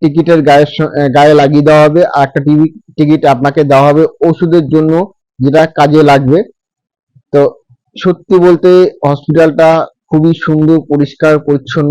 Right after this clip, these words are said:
শীত তাপ নিয়ন্ত্রিত হসপিটাল। আর হসপিটালের ভিতরে প্রবেশ করে ডান দিকে দেখতে পাবেন যে প্রচুর মানুষ কিন্তু লাইনে দাঁড়িয়ে আছেন। আর তার ঠিক ডান দিকে থাকবে একটি হলঘর,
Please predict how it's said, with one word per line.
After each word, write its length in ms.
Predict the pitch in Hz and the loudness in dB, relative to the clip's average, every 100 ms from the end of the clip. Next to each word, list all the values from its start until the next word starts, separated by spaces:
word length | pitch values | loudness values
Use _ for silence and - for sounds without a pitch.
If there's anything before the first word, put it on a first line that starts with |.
| 151 | -4
শীত 360 | - - 139 139 - | -6 -4 -4 -4 -4
তাপ 180 | 139 135 | -2 -2
নিয়ন্ত্রিত 520 | 135 131 139 139 135 151 | -2 0 -2 -2 -2 -2
হসপিটাল। 560 | 131 131 - 123 139 190 _ _ _ _ | -4 -4 -4 -2 0 -2 _ _ _ _
আর 80 | 131 147 | -4 -2
হসপিটালের 460 | 151 165 175 175 | -2 -2 0 0
ভিতরে 300 | 165 160 165 | 0 -2 -2
প্রবেশ 320 | 160 151 151 151 | -2 -2 -2 -2
করে 160 | 165 156 | -2 0
ডান 220 | 135 131 139 | 0 0 0
দিকে 200 | 147 147 | 0 0
দেখতে 340 | 127 135 - | 0 -2 -4
পাবেন 300 | 139 143 147 143 | -2 0 0 -2
যে 100 | 131 143 | -2 -4
প্রচুর 480 | - 139 135 147 151 - _ _ 120 | -4 -4 -2 -2 -2 -6 _ _ -4
মানুষ 240 | 127 135 - | -2 -4 -4
কিন্তু 240 | 147 139 147 | -4 -2 0
লাইনে 360 | 131 127 139 | 0 0 0
দাঁড়িয়ে 340 | 135 131 131 123 | 0 0 2 0
আছেন। 180 | 123 135 170 _ _ _ _ | -2 -6 -8 _ _ _ _
আর 200 | 127 127 131 - | -4 -4 -4 -2
তার 160 | 156 | -2
ঠিক 280 | 165 - 170 139 135 | -2 -2 -2 0 2
ডান 180 | 147 151 | 2 2
দিকে 220 | 160 156 165 | 0 0 0
থাকবে 400 | 160 156 147 156 160 _ _ 135 | -2 -2 0 -2 -4 _ _ -6
একটি 240 | 135 170 | -4 -4
হলঘর, 460 | 135 147 143 143 | 0 0 2 0